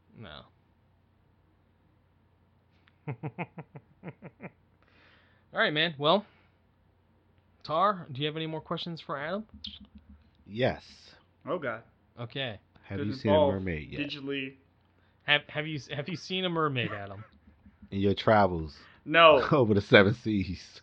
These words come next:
Speaker 3: No.
Speaker 1: Have you heard, have you heard the sirens? <laughs>
Speaker 3: No. I've seen some cool stuff. I saw, you know, sea turtles, and I saw a manta ray. That was really sick. Uh,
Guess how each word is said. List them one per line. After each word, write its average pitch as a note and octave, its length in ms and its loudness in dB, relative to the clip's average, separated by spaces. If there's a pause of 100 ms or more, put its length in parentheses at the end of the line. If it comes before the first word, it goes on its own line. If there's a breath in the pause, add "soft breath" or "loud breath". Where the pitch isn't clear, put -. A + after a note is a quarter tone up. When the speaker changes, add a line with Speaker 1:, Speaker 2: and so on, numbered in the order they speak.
(140)
Speaker 3:
No. D3+ 380 4 (600 loud breath)
Speaker 1:
Have D#3 160 4
you D3+ 120 4
heard, F3 380 2
have D#3 180 0
you C3+ 100 4
heard D#3 280 0
the D3 80 -8
sirens? C3+ 760 -4
<laughs> D#3+ 60 -8
Speaker 3:
No. D#3+ 340 4 (460)
I've C4+ 180 8
seen E4 180 -2
some A3 140 -10
cool A#3+ 200 -6
stuff. A3+ 380 2
I F#3+ 40 -8
saw, F#3+ 300 -4 (120)
you F#3+ 80 -16
know, D3+ 140 -4
sea F3 260 -12
turtles, F3+ 600 0
and A#2+ 360 -10
I C#3+ 140 -4
saw D#3 220 0
a A#2+ 40 -4
manta D3 300 -4
ray. A#2+ 220 -6
That C3+ 140 -8
was B2+ 140 -16
really A2+ 220 -18 (180)
sick. A#2+ 240 -14 (640 soft breath)
Uh, A2 320 -16